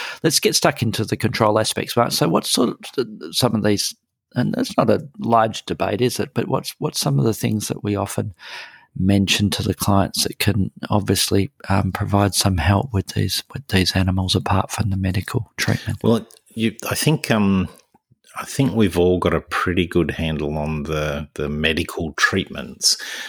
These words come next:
Speaker 2: um, but I think that, um, that there are some of those peripheral husbandry issues. And interestingly enough, I, I am seeing increasingly, um, as I pay attention to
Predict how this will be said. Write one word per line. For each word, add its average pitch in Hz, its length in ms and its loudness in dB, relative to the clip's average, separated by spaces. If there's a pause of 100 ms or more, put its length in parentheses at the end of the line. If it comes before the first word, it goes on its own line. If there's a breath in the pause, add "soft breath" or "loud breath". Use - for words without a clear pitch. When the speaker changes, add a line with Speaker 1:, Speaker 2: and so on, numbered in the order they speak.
(140 loud breath)
Speaker 2:
um, 87 260 -2
but 95 100 -2
I 90 40 -2
think 143 280 -2
that, - 360 0
um, 101 380 4 (160)
that - 180 -6
there 92 240 -2
are 107 240 0
some 90 580 0
of 85 180 -6
those 87 260 -2
peripheral 90 640 -4
husbandry 101 720 -4
issues. - 500 -6 (400 loud breath)
And 117 160 0
interestingly 170 600 2
enough, 92 280 2
I, 92 260 2 (280)
I 107 300 2 (200)
am 90 260 -2
seeing 87 720 0
increasingly, 95 1300 0 (440 loud breath)
um, 87 300 -4
as 92 260 0
I 87 140 -2
pay 90 340 -4
attention 90 840 0
to 87 540 0